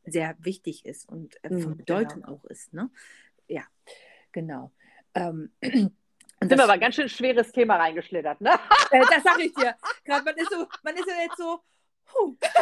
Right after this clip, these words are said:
Speaker 2: Hui, ja, la,
Speaker 1: Deswegen
Speaker 2: la, la, la. Boah.
Speaker 1: <laughs> Ah,
Speaker 2: Also,
Speaker 1: ich finde
Speaker 2: was,
Speaker 1: das
Speaker 2: was
Speaker 1: trotzdem hochinteressant, auch mit anderen
Speaker 2: Ja.
Speaker 1: Coaches auch zu sprechen. Und auch wenn, wie gesagt, wenn man so deinen Lebenslauf, ähm,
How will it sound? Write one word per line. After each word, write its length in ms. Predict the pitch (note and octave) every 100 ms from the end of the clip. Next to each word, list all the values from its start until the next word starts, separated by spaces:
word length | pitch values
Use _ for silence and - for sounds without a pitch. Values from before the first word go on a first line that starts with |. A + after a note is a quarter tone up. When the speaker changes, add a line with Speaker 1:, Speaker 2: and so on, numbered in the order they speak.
| - D#5+ - C#5 F4
Speaker 2:
Hui, 480 | C#4+ G4 G#4 F#4+ D#4+
ja, 140 | C#4
la, 260 | C4 B3 A#3+
Speaker 1:
Deswegen 0 |
Speaker 2:
la, 240 | A3+ A4
la, 260 | D5+ - D5
la. 380 | B4 B4+ - B4 A#4+ A#4+ G4+ -
Boah. 300 | A4+ G#4 G4+
Speaker 1:
<laughs> 0 |
Ah, 180 | E4 F4 _
Speaker 2:
Also, 180 | C4+ D#4
Speaker 1:
ich 140 | G4 G4+
finde 140 | E4+
Speaker 2:
was, 0 |
Speaker 1:
das 100 | E4
Speaker 2:
was 60 | C4+
Speaker 1:
trotzdem 320 | D#4 D#4 E4 _ _ -
hochinteressant, 840 | B4 D5 B4 - G#4 - F4 E4 -
auch 140 | C4+ D4
mit 120 | -
anderen 260 | C#4 D4 A#3+
Speaker 2:
Ja. 60 |
Speaker 1:
Coaches 340 | D4+ E4 F4+ E4
auch 140 | C4
zu 120 | -
sprechen. 460 | C4 - B3+ B3 A#3+
Und 260 | A#3 A3+ -
auch 200 | A3 -
wenn, 220 | A3+ A3
wie 100 | A#3+
gesagt, 260 | A#3 B3 A#3
wenn 100 | A3
man 160 | A3+
so 100 | A3+
deinen 300 | A3 G#3+ A3
Lebenslauf, 540 | A3 A#3+ B3 G#3+ A3 _
ähm, 400 | - G3 G3 G3